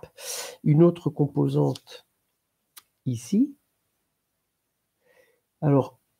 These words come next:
ça c'est F un perpendiculaire, et l'autre, on va appeler ça F un parallèle. D'accord ? Ce qui veut dire, regardez, si je fais un petit zoom,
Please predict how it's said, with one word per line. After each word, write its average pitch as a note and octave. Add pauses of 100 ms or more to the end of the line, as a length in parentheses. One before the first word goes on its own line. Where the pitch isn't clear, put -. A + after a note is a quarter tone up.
(120)
ça -
c'est -
F D#3
un D3
perpendiculaire, D#3+
et D#3+
l'autre, F3+
on E3+
va D#3
appeler D#3 (180)
ça -
F D#3
un F3
parallèle. C3 (1400)
D'accord ? F#3+
Ce -
qui -
veut D#3+
dire, D3
regardez, C3
si -
je C3
fais B2+ (680)
un A#2+
petit A#2+
zoom, D3